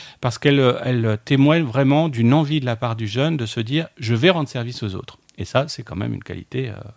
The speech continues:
à part <laughs> entière. Quand on travaille dans une entreprise, peu importe laquelle,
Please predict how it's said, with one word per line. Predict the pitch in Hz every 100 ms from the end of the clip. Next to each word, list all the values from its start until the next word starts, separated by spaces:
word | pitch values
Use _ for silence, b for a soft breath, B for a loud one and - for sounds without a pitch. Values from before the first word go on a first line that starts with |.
| _
à | -
part | 107 117 -
<laughs> |
entière. | 135 - 131 143 - B B B B
Quand | - 120 131
on | 120 110
travaille | - 117 120
dans | 113
une | 101 104
entreprise, | 98 107 - 139
peu | -
importe | 113 110 101
laquelle, | 101 - 131 151